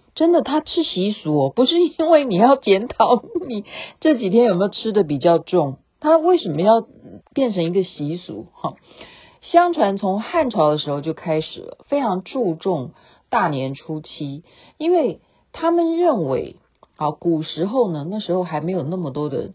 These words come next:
这些宗教信仰啊，他们民间就知道说，传说了哈，天地造化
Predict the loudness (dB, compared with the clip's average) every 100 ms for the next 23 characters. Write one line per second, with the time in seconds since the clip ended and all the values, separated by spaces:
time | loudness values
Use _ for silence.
0 | _ -12 -8 -8 -8 -8 -6 -6 -6 -10
1 | -14 -14 -20 -20 _ _ _ -6 -2 0
2 | 0 -2 2 2 2 -4 -4 -6 -2 -2
3 | -2 -2 -2 -2 -4 -6 -2 -2 -4 -4
4 | -2 -2 -4 -6 -10 -10 _ _ _ _
5 | _ _ -14 -4 0 2 0 -2 -4 -6
6 | -4 2 2 2 -4 -4 -8